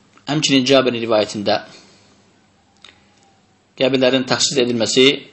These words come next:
üzərinə yazı yazılmasını və üzərində bünyan tikilməsini və üzərinə tapdalan keçirməsini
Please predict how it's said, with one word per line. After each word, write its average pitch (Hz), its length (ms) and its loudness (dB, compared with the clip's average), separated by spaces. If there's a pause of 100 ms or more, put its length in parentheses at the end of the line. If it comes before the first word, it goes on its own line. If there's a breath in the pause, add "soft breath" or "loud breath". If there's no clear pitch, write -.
(280)
üzərinə 127 440 0
yazı 120 240 4
yazılmasını 113 580 -2 (1600 soft breath)
və 123 100 4 (140)
üzərində 123 520 4 (280)
bünyan 127 560 2
tikilməsini 113 640 -2 (2250 soft breath)
və 120 120 -4
üzərinə 123 380 0
tapdalan 117 400 0
keçirməsini 113 640 -2